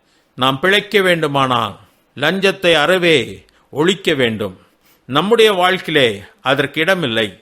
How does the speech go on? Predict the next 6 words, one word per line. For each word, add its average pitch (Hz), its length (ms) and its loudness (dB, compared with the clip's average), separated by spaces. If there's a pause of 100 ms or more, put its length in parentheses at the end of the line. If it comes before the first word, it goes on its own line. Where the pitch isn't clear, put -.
(520)
உலகத்தில் 208 480 0
இருக்கிற 180 340 0
லஞ்சத்தை 190 520 -2
நம்மால் 160 340 0
ஒழிக்க 196 340 0
முடியாது. 151 520 -2